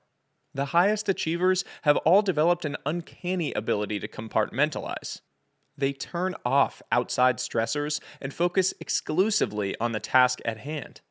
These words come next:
They have learned to manage attention residue, the carryover of attention from previous tasks that eats into performance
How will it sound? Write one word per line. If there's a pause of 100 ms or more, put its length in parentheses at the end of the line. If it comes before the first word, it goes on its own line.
(560)
They
have
learned
to
manage
attention
residue, (340)
the
carryover
of
attention
from
previous
tasks (260)
that
eats (100)
into
performance